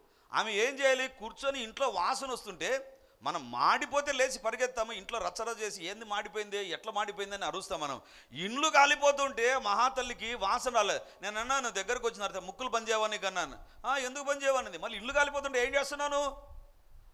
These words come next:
"ఆ, ఏంలా, ఆ సినిమా భలే ఉందయ్యా." "ఆ, ఇప్పుడు కాల్చుకో, ఇప్పుడు కాలుతాను చూడు, ఇప్పుడు ఏం చేయాలి?"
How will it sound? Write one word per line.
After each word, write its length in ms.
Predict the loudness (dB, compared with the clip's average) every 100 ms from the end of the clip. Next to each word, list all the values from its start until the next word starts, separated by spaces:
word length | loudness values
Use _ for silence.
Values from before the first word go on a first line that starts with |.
| -18 -8
"ఆ, 200 | -6 -6
ఏంలా, 800 | -8 -8 -4 -4 -2 -2 -4 -8 -16 -18 -18
ఆ 100 | -16
సినిమా 340 | -14 -16 -10 -10
భలే 360 | -8 -12 -10
ఉందయ్యా." 580 | -10 -4 -2 0 -2 -4 -12 -16 -10
"ఆ, 180 | -8 -10 -20
ఇప్పుడు 240 | -20 -10
కాల్చుకో, 480 | -6 -6 -10 -16 -16 -20 _ _ _ _ -8
ఇప్పుడు 160 | 2
కాలుతాను 360 | 4 4 2 -4
చూడు, 160 | -6
ఇప్పుడు 180 | -4 -2
ఏం 140 | -2 4
చేయాలి?" 380 | 4 4 -2